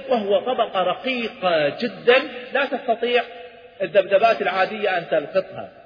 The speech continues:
أمتار قليلة فقط بالمقارنة مع مئات الأمتار تحتها ومئات الأمتار فوقها، طبقة تغشى الموج الأسفل،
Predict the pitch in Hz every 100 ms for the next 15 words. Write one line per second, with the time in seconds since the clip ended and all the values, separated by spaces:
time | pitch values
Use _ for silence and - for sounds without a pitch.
0 | - - _ _ _ _ _ _ _ _
1 | _ 196 196 - 277 294 294 277 - 233
2 | 285 277 254 - - 240 - 175 208 220
3 | 226 262 262 240 214 208 214 220 269 311
4 | 349 302 294 262 262 247 285 262 233 233
5 | 277 269 277 285 - - 240 233 254 311
6 | 311 277 269 240 240 233 269 269 262 -
7 | 277 269 269 302 - - - - - 254
8 | 262 254 262 254 262 - - - - -
9 | - _ _ _ - 240 202 - 196 180
10 | 156 156 196 185 170 165 - - - _
11 | _ _ 156 139 - 131 - - 107